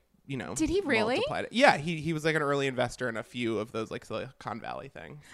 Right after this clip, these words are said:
Speaker 2: Okay, so speaking of all things, um, gay and Bravo <laughs> related, oh my God, these questions. So I reached out to A G's on Instagram, the place where I do all of my business.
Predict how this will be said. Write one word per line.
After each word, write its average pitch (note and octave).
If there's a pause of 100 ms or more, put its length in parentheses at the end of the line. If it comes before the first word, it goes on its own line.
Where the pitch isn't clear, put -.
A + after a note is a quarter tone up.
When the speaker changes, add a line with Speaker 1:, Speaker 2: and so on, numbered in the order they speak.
(140)
Speaker 2:
Okay, D4+
so E4
speaking E4 (180)
of -
all A#3+
things, G#3+ (200)
um, G3 (300)
gay G3
and F#3+
Bravo -
<laughs> -
related, G4
oh -
my -
God, -
these -
questions. G#3 (420)
So F#4+
I D4+
reached A#4
out A#4+
to E4
A C#4
G's B3+
on A3+
Instagram, G3
the A3+
place A3+
where A#3+
I G3+
do F#3+
all G#3+
of F3
my E3+
business. -